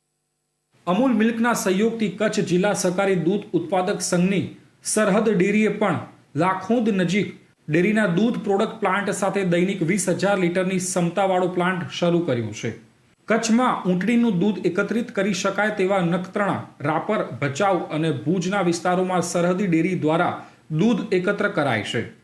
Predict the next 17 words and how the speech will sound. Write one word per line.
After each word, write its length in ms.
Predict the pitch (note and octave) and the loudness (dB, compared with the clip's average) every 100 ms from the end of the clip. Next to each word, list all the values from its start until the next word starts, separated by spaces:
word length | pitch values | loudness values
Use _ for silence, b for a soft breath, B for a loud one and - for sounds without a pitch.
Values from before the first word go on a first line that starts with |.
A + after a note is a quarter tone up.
| b b b | b b b
કોરોનાના 440 | E3+ F3 G3+ G3+ G3+ | 0 2 2 2 2
લીધે 280 | F#3+ G3 G3+ | 2 2 2
સમગ્ર 440 | - F3+ G3 G3 | 2 0 2 0
દેશમાં 440 | F3+ F#3 F#3 G3+ | 2 0 0 0
હાલ 240 | E3 F3+ F#3 | 2 2 2
ડેરી 280 | F3 F#3 G#3 | 2 2 0
સુધી 300 | G3+ F#3 G3+ | -2 -2 0
દૈનિક 500 | E3+ F3+ G3+ G3 - | 2 2 0 -2 -2
પાંચસો 360 | E3+ E3+ G3+ | -2 0 0
લીટર 260 | G3+ F#3 G3 | 0 0 0
દૂધ 380 | D#3 F#3 G3 C3 B B B | 0 0 0 -4 B B B
સરહદ 460 | - - G3+ A3 G#3 | -4 0 2 2 2
ડેરી 280 | F3 F3+ A3+ | 2 2 0
સુધી 280 | G#3 G3+ | 0 -2
પહોંચી 380 | F3+ F3 F3 G3 | 0 0 0 2
રહ્યું 260 | F3 C3+ A2+ | 2 2 0
છે. 260 | A#2+ A2+ | -4 -8